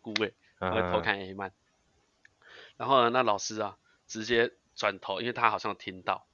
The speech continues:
Speaker 2: 啊。
Speaker 1: 他们嘻嘻哈哈，转头发现他在嘲笑他的秃头，又他说他是色姑，干，把他揍爆欸。
Speaker 2: 哦，干，真的啊？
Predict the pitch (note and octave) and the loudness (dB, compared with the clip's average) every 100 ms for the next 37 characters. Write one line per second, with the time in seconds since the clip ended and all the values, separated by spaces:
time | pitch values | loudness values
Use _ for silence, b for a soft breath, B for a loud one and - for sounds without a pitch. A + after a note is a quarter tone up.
0 | _ G#2+ F#2+ G#2+ G#2+ - G2+ G2+ G2 F#2+ | _ 0 0 0 -4 -6 -6 -8 -8 -6
1 | G2 G2 F#2 F#2+ G2 A2 G#2 G#2+ G#2+ G#2 | -8 -10 -14 -12 -8 -4 -2 -4 -2 0
2 | A2 G#2 B B - G#2 A2 B2+ G#2 - | 0 -2 B B 4 4 6 6 6 4
3 | A2+ G#2+ - G#2+ G2+ G#2+ G#2+ G#2 G2+ - | 4 4 2 -12 -8 -6 -6 -2 -4 -4
4 | _ - A2 G#2 A2 G#2 - A2+ - G2 | _ -8 -6 -2 -2 -4 -8 -8 -8 -16
5 | - b b b _ - C3+ G2+ _ _ | -18 b b b _ 4 4 4 _ _
6 | _ - A#2 C#3+ - D3+ A#2+ A2+ A2 F#2+ | _ 4 6 6 10 8 12 12 12 10
7 | - _ _ - B2 G2+ G#2 G#2+ | -4 _ _ 0 0 2 4 6